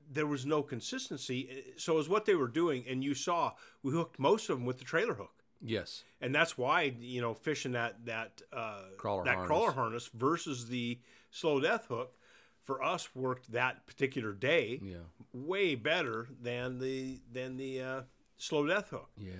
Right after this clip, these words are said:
Speaker 2: I
Speaker 1: So
Speaker 2: I
Speaker 1: it was
Speaker 2: find
Speaker 1: just
Speaker 2: that, you know.
Speaker 1: because of the way they were biting, there was no, you know, you, you had to pay attention to what you were doing.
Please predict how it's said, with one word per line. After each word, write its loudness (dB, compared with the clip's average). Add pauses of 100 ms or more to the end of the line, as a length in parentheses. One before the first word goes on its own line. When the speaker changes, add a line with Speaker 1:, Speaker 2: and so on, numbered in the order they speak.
(200)
Speaker 2:
I 2
Speaker 1:
So 6 (120)
Speaker 2:
I 2
Speaker 1:
it 2
was 2
Speaker 2:
find 6
Speaker 1:
just 4
Speaker 2:
that, 0 (160)
you -8
know. -2
Speaker 1:
because 2
of 2
the 0
way 4
they 6
were 0
biting, -2
there 0
was -4
no, 0
you -2
know, 0
you, -6
you -8
had -2
to -6
pay -2
attention -4 (220)
to -2
what -2
you -8
were -10
doing. -8